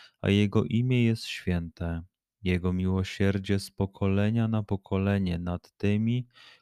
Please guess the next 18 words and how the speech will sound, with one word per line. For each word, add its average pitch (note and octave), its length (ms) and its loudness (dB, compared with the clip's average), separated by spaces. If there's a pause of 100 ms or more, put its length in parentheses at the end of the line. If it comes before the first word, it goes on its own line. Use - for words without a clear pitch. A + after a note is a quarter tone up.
którzy A2 380 0
się G2+ 320 0
Go G2 180 0
boją. E2+ 640 -2 (420)
Okazał F2+ 580 2
moc F#2 340 0
swego G2 460 0
ramienia, F#2 680 0 (480)
rozproszył A2 1040 2
pyszniących G#2 800 0
się - 220 0
zamysłami G2 800 0
serc - 440 -2
swoich, F2 800 -4 (480)
strącił G#2 760 0
władców F#2 680 -2
z - 120 -14
tronu F2+ 560 -2